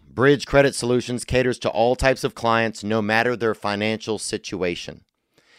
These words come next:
These guys helped me get my credit score high enough so I could buy a home. I couldn't buy a home. I said, "I want a home." They said, "What about that Honda, bro? You didn't pay for the Honda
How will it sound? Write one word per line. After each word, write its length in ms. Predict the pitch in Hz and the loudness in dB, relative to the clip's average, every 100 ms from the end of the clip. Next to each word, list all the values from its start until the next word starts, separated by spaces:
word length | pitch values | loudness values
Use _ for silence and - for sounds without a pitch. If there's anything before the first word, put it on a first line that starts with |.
| _ - _ - | _ -20 _ -6
These 240 | 117 117 | -4 0
guys 340 | 127 131 120 | 2 2 2
helped 360 | 101 120 117 - | 0 0 0 -2
me 160 | 123 104 | -6 -4
get 240 | 95 - | -4 -2
my 200 | 113 110 | -2 -4
credit 380 | - 110 110 - | -2 0 0 -2
score 640 | - 104 95 87 85 82 _ _ _ | -6 -2 0 2 0 -4 _ _ _
high 240 | - 104 113 | -4 0 0
enough 400 | 107 101 98 - | 0 0 0 -2
so 200 | 101 98 | -2 0
I 100 | 98 | 0
could 220 | 98 80 | -4 -4
buy 220 | 87 90 | -2 0
a 100 | 85 | -2
home. 440 | 87 87 73 - - | -4 -10 -12 -18 -8
I 120 | 92 | -8
couldn't 300 | - 127 113 | -4 -4 0
buy 200 | 110 107 | 0 0
a 60 | 104 | 0
home. 340 | 113 82 - _ _ _ _ _ _ _ _ _ _ _ _ _ | -4 -8 -14 _ _ _ _ _ _ _ _ _ _ _ _ _
I 100 | - | -10
said, 200 | 90 113 | -4 0
"I 40 | 107 | 0
want 220 | 110 110 | 0 -2
a 40 | |
home." 240 | 107 117 104 | -2 -2 -2
They 80 | 95 | -4
said, 180 | 107 | -2
"What 120 | 95 95 | -4 -2
about 180 | 95 | -4
that 140 | 92 85 | -4 -8
Honda, 400 | 95 92 78 69 | -6 -6 -8 -12
bro? 320 | 58 73 82 _ _ _ _ - | -12 -12 -14 _ _ _ _ -14
You 100 | 85 | -8
didn't 200 | 92 92 | -8 -4
pay 140 | 98 | -6
for 140 | - | -4
the 80 | 90 | -6
Honda 380 | 95 90 76 58 | -6 -8 -10 -14